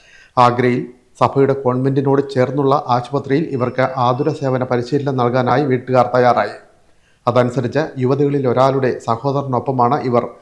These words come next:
ദുർഗ് സ്റ്റേഷനിലെത്തിയത്. ഇവരെ സ്റ്റേഷനിലിറക്കിയ സഹോദരൻ മടങ്ങിയപ്പോഴാണ് പ്ലാറ്റ്ഫോം ടിക്കറ്റ് ഇല്ലെന്ന പേരിൽ റെയിൽവേ അധികൃതർ തടഞ്ഞത്.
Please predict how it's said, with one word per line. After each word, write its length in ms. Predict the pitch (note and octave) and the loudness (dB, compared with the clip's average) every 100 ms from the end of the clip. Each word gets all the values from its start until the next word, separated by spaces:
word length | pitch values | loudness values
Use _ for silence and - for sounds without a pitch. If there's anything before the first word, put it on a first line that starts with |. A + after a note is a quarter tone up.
| _ A#2+ | _ -4
ദുർഗ് 320 | B2 C3 D3 | -2 -2 -2
സ്റ്റേഷനിലെത്തിയത്. 760 | C3 A#2+ B2 A#2 A#2+ A#2 F2 - - _ _ - | -2 -2 -2 -2 -2 -4 -6 -10 -16 _ _ -6
ഇവരെ 320 | A#2+ A#2+ D3 - | 0 2 0 -2
സ്റ്റേഷനിലിറക്കിയ 840 | B2+ B2 B2 C#3+ C3 A#2+ A#2+ D3 | -4 -4 -4 -4 -2 -2 -2 -2
സഹോദരൻ 540 | D3 A#2+ C3+ C3 C3+ F3+ - - | 0 0 2 0 0 -4 -14 -2
മടങ്ങിയപ്പോഴാണ് 760 | B2 C3 C#3+ D3 C3 A#2+ A#2+ D#3+ - - _ _ _ _ _ _ _ _ _ _ - | 0 2 0 2 2 4 2 0 -6 -20 _ _ _ _ _ _ _ _ _ _ 2
പ്ലാറ്റ്ഫോം 440 | C3 C3 D#3+ D#3+ | 2 2 -6 -8
ടിക്കറ്റ് 340 | C#3+ C#3+ C#3 C3 | -6 -6 -2 -2
ഇല്ലെന്ന 260 | C#3 C#3 B2 | -2 0 0
പേരിൽ 360 | A#2+ C3 - | 0 0 0
റെയിൽവേ 300 | B2 C3 D3+ D3 B2 | -2 0 0 -2 -2
അധികൃതർ 340 | A#2+ A2+ C#3 - - _ _ - | -2 0 -2 -2 -20 _ _ 2
തടഞ്ഞത്. 400 | B2+ A2+ G#2 | 2 2 -4